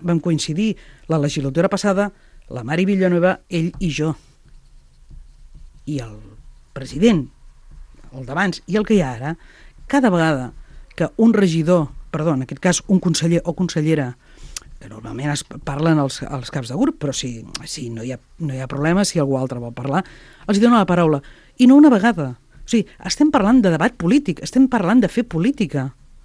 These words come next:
Més enllà de qui tingui la raó o no, és exposar, exposar les,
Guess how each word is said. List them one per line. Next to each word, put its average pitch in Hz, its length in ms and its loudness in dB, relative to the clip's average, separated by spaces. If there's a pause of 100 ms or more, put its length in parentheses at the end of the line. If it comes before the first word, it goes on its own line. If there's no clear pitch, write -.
(280)
Més 262 240 8
enllà 262 320 6
de 190 80 2
qui 185 160 -4
tingui 190 320 2
la 160 160 4
raó 143 320 0
o - 20 2
no, 160 200 4 (340)
és 247 240 2 (300)
exposar, 160 640 0 (320)
exposar 156 640 -2
les, 175 300 4